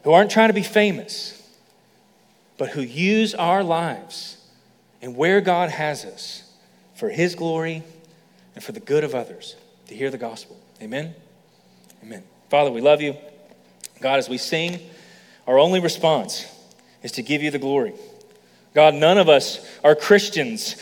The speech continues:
because we've arrived, because we were smart, because we figured something out that s-, other people haven't.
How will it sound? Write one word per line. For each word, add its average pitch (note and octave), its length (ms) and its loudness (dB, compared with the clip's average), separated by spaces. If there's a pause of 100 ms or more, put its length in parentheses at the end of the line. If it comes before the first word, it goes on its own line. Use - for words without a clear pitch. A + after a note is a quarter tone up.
(120)
because E3 340 2
we've E3 180 2
arrived, E3+ 720 6 (220)
because D3+ 320 4
we D3 140 2
were C#3 100 4
smart, F#3 600 6
because D3+ 280 4
we D3+ 100 0
figured F#3 460 4
something F#3 400 0
out F#3 280 4
that - 180 4 (320)
s-, - 300 -10
other E3+ 200 8
people F3+ 300 4
haven't. G3 520 4